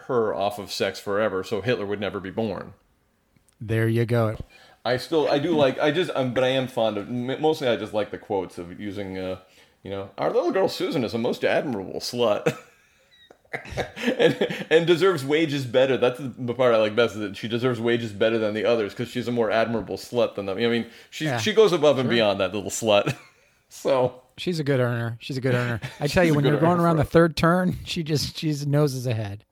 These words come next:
Speaker 2: of the other sluts.
Speaker 1: <laughs> Yeah, I find it much easier to rake out the slut holes when she's around, that, that girl Susan. All right, so that's slut, and I thought that was amusing about the, uh, the changing definition of slut over time. And I think before we, uh, we wrap up, we have one more word,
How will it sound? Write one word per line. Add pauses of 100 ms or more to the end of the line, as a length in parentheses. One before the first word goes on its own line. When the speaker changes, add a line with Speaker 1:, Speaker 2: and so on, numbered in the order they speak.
(120)
Speaker 2:
of
the
other
sluts.
Speaker 1:
<laughs>
Yeah,
I
find
it
much
easier
to
rake
out
the
slut
holes
when
she's
around,
that,
that
girl
Susan. (120)
All
right,
so
that's
slut,
and
I
thought
that
was
amusing
about
the,
uh,
the
changing (280)
definition
of
slut
over
time. (160)
And
I
think
before
we,
uh,
we
wrap
up,
we
have
one
more
word,